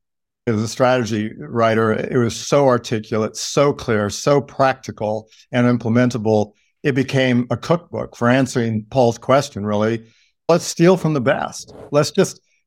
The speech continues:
take the Yale Endowment model, firstly to ourselves, and then to our friends, and mostly in the private equity world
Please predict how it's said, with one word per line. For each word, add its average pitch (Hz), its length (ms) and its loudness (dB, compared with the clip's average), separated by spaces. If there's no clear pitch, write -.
take 156 380 -4
the 131 100 2
Yale 139 320 4
Endowment 127 540 0
model, 104 520 -6
firstly 156 360 2
to - 180 -2
ourselves, - 880 -2
and 117 120 2
then 135 240 4
to 127 480 2
our 113 140 2
friends, 120 500 0
and 110 240 -8
mostly 123 380 -2
in 107 60 -2
the 107 80 -2
private 107 260 2
equity 113 280 0
world 104 360 -6